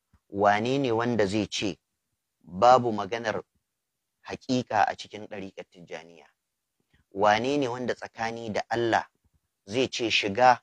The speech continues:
da matasa suke yi na hauka, kaga mutum ya bar gashi ba kyakkyawar kama, yana yin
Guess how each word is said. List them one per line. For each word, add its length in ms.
da 160
matasa 580
suke 300
yi 200
na 140
hauka, 580
kaga 180
mutum 320
ya 160
bar 220
gashi 400
ba 160
kyakkyawar 640
kama, 340
yana 300
yin 120